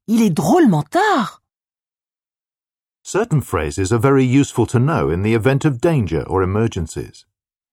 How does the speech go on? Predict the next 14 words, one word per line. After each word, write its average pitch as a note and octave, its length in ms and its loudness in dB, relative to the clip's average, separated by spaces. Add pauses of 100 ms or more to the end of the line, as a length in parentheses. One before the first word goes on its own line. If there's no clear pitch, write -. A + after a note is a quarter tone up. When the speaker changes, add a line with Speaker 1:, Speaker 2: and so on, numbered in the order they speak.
(280)
Speaker 2:
Here F#3 200 0
are C3+ 80 0
some A2+ 260 -4
of D2+ 100 -8
them, C2 260 -12 (380)
though G#2+ 80 -2
let's F3 280 -2
hope C3 200 -2
you A#2 60 0
never G#2+ 280 0
have D2+ 180 -6
to F2 80 -6
use F#2 320 -4
them. A#1+ 240 -12